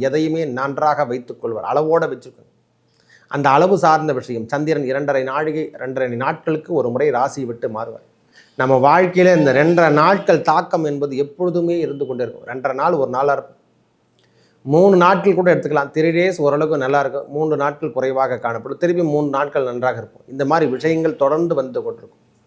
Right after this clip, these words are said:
ஏன் சாமி நம்மளுக்கு மாற்றம்லாம் தனிப்பட்ட முறையில கொடுக்காத? காரணம் இருக்குது. நம்ம சந்திரன் ராசிநாதன் எவ்வாறு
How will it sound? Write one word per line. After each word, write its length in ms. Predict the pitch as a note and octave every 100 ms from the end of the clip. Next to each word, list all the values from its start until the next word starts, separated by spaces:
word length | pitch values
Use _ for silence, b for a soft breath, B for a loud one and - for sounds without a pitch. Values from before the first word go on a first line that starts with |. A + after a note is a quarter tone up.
| _ b b _ D#3+
ஏன் 120 | F#3 D#3+
சாமி 280 | D#3 D3+ C#3+
நம்மளுக்கு 300 | C3+ B2+ B2 B2+
மாற்றம்லாம் 440 | C#3+ D3+ D3+ D3 C3+
தனிப்பட்ட 320 | C3+ C3+ C3 B2+
முறையில 220 | C3 C3
கொடுக்காத? 340 | B2 B2+ B2 B2 C#3+
காரணம் 340 | E3+ E3+ D3
இருக்குது. 220 | A2 - _ _ _ -
நம்ம 180 | C3 B2 -
சந்திரன் 380 | D#3+ E3+ C#3 B2
ராசிநாதன் 640 | D#3+ G3 G3+ F#3+ F3+ E3+ C#3
எவ்வாறு 280 | C#3 D#3 D3+